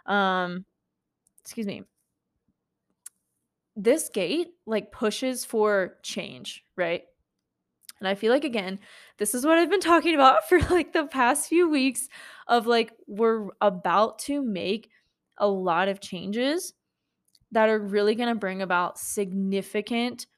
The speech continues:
life-altering events and things for not only yourselves, but for, like, the collective and for humanity as a whole.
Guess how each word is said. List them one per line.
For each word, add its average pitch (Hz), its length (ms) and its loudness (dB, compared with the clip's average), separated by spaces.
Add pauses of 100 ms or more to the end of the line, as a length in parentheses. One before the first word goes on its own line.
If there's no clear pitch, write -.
(800)
life-altering 185 1040 -2
events - 600 -12
and 185 220 -12
things 151 520 -8
for 196 180 0
not 196 240 -2
only 220 260 -2
yourselves, 175 880 -2 (340)
but 202 240 4
for, 214 160 0
like, 202 280 0
the 196 80 -2
collective 196 500 -2
and 220 120 -4
for 196 120 -6
humanity 180 560 -6
as 170 180 -6
a 156 60 -8
whole. - 400 -10